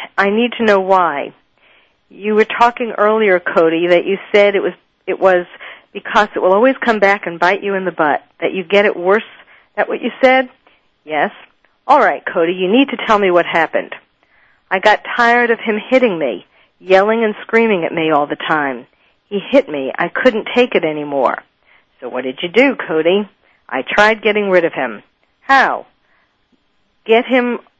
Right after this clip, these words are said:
off this planet, 'cause I'd be better here without him." "So what did you do, Cody?" "I shot him." "With what?" "A thirty-eight special." "Where's the gun? Where did you shoot him?" "In the head." "Where was he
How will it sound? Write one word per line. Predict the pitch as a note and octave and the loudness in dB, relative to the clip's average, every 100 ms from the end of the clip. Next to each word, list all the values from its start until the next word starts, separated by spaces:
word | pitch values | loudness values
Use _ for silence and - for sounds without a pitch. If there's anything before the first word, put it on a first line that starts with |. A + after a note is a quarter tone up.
| F#3+ | 2
off | G#3+ - | 2 2
this | G3 G3 - - | -6 -6 -8 -2
planet, | A3 G3+ D#3 D#3+ - | 0 0 0 -4 -4
'cause | - F3 - | -2 -2 2
I'd | F3 | 0
be | F3 F#3 | 0 -2
better | F#3 G#3 G#3+ G#3 - _ _ - | 2 2 2 0 -10 _ _ -8
here | A3 F3 | 0 0
without | E3 F3 F#3 G#3 G#3 | 0 2 2 2 0
him." | C3 - _ _ _ _ _ _ _ _ | -6 -10 _ _ _ _ _ _ _ _
"So | D#3 | -6
what | D3 D3+ | -6 -6
did | E3+ F#3+ | -12 -12
you | |
do, | F#3 C4 C#4 | 0 2 2
Cody?" | - F3 D#3 D#3+ G#3+ G3+ _ - | -2 -4 0 0 0 -4 _ -8
"I | F3+ - | -6 0
shot | G3+ G#3 | 2 2
him." | F#3 B2 - _ _ _ - | -2 -12 -14 _ _ _ -10
"With | F#3 | -8
what?" | F3+ G#3+ F3+ - - _ _ _ | 2 2 2 -2 -20 _ _ _
"A | - | -14
thirty-eight | - G3 A3 G#3+ G3 - | 0 2 4 2 2 0
special." | - F3 - A2+ - _ _ _ _ _ | 0 0 2 -6 -8 _ _ _ _ _
"Where's | D#3+ E3 D#3 - | -6 -2 -2 -2
the | |
gun? | F3 A3+ G#3 D#3 | 2 4 4 -2
Where | D3+ D3+ | -4 -4
did | F#3 F3+ | -4 -4
you | G3+ - | -4 0
shoot | A#3+ | 0
him?" | F#3+ A#2+ G2 _ _ | 0 -4 -8 _ _
"In | E3 F3 | -8 -2
the | F3+ | -2
head." | F3+ A3+ D#3+ B2+ - _ _ - | 0 2 2 0 -10 _ _ -2
"Where | D#3+ | 0
was | D#3+ | 0
he | - | 0